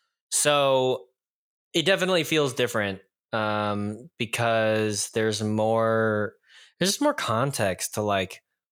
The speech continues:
who I wanna be as a Korean. Even, I mean, we spent the past two years, essentially, <laughs> for me, like, for me,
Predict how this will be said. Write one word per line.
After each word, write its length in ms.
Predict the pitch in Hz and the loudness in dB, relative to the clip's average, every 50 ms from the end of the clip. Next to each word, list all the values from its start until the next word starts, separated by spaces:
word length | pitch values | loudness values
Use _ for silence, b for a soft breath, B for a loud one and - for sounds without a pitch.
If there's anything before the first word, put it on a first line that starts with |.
| - | -8
who 240 | - - 143 139 143 | -6 -2 0 2 4
I 80 | 139 135 | 4 4
wanna 280 | 127 127 127 123 117 | 4 2 2 0 0
be 300 | 104 98 107 107 113 117 | -2 0 0 0 2 2
as 160 | 117 107 98 104 | 0 0 -2 -4
a 60 | 95 | -6
Korean. 720 | - - 98 92 90 92 95 95 98 104 110 113 113 117 - - | -6 -6 -6 -6 -4 -4 -4 -2 -2 0 0 -2 -2 -4 -6 -2
Even, 540 | 143 151 156 160 175 170 165 160 156 139 - _ _ _ _ _ _ _ _ _ - | -2 0 0 2 0 0 0 0 -2 -2 -6 _ _ _ _ _ _ _ _ _ -4
I 40 | - 156 | 0 2
mean, 140 | 170 165 | 2 4
we 100 | 160 190 | 4 4
spent 240 | 208 - - 226 226 | 2 2 2 0 0
the 60 | - | 0
past 340 | - - 240 220 - - - | 0 0 0 0 0 -2 -2
two 140 | - 190 180 | 0 0 2
years, 500 | 147 113 110 110 110 113 127 139 143 - | 2 2 2 2 2 2 2 0 0 0
essentially, 480 | 151 147 - 143 139 131 143 147 147 143 | -2 0 0 0 0 2 2 0 2 2
<laughs> 20 | |
for 140 | 123 160 147 | 2 2 2
me, 280 | 139 135 - 180 165 - - | 0 0 -2 -2 -4 -2 0
like, 300 | 151 135 123 - - - | 0 0 -2 -4 -10 -8
for 300 | - - 120 - 156 151 | -2 0 2 2 2 4
me, 400 | 175 190 165 135 113 110 - | 4 4 2 2 0 -2 -4